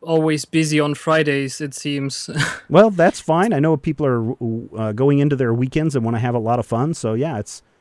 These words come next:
Speaker 2: it's understandable that you're busy.
Speaker 1: I'm so happy that I remembered it this time because I've been playing Overwatch for,
Speaker 2: Oh,
Speaker 1: like,
Speaker 2: cool.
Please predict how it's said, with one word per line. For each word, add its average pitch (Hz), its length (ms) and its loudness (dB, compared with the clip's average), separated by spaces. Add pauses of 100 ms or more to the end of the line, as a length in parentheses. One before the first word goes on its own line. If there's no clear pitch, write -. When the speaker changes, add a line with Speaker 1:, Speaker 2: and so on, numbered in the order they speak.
(160)
Speaker 2:
it's 165 140 -6
understandable 123 580 -2
that 117 160 -2
you're 101 120 -8
busy. 85 360 -8 (1040)
Speaker 1:
I'm 160 320 0
so 180 300 -2
happy 180 360 -2
that 165 220 0
I 160 60 2
remembered 160 580 -2
it 151 260 -2
this 156 260 -4
time 151 440 -2
because 151 420 -2
I've 147 220 -2
been 147 320 0
playing 151 520 2
Overwatch 147 720 -2
for, 139 300 -4
Speaker 2:
Oh, 135 100 -2
Speaker 1:
like, 135 200 0
Speaker 2:
cool. 160 200 4